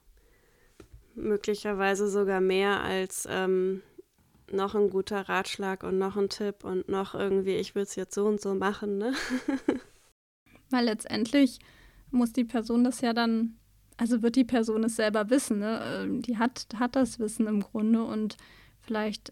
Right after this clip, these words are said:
Speaker 2: äh, hilft es einfach, das, ja, Dinge auszusprechen.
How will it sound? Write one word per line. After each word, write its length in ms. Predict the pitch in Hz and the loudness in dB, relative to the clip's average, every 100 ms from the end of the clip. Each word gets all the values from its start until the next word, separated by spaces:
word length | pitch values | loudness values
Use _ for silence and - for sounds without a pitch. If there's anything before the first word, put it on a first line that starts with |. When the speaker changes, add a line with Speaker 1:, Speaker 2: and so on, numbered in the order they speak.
| - | -18
Speaker 2:
äh, 540 | - - - - - - | -20 -18 -18 -18 -12 -2
hilft 280 | 226 233 | 0 0
es 140 | 233 226 | -2 -4
einfach, 680 | - 214 220 214 214 - - | -4 -4 -4 -4 -6 -10 -14
das, 340 | - 196 - - - - - - | -10 -10 -12 -16 -20 -20 -20 -8
ja, 160 | 226 226 | -4 -2
Dinge 320 | 220 220 - | 0 -2 -2
auszusprechen. 1040 | 262 - - 233 - 233 - - 208 226 | -6 -4 -4 -4 -6 -10 -10 -6 -4 -4